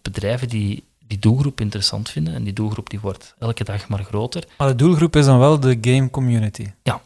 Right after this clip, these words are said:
Speaker 1: game community, de gamers, de e-sporters, dus breed gamers, maar ook, eh,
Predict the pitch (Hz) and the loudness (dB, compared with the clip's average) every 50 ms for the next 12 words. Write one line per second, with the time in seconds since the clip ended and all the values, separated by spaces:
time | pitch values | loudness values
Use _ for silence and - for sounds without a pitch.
0 | - 135 117 113 120 120 - 113 110 110 110 - - 107 101 - 95 95 107 113 | -8 -2 0 0 0 2 2 2 2 2 0 0 -4 -6 -6 -4 -2 -2 0 0
1 | 110 107 104 - 107 - 107 110 - - - 113 110 - - 110 - - - - | 0 -2 -4 -8 -8 -8 -6 -6 -6 -6 -6 -6 -6 -6 -8 -10 -10 -10 -12 -12
2 | - - _ _ _ _ - 107 107 110 - - - _ _ 113 - - 104 107 | -14 -16 _ _ _ _ -4 -2 -2 -4 -4 -10 -20 _ _ _ -8 -6 -2 -2
3 | 123 135 139 131 - 117 110 110 107 110 - - 117 | -2 -2 -2 -4 -6 -6 -6 -6 -8 -10 -14 -20 -20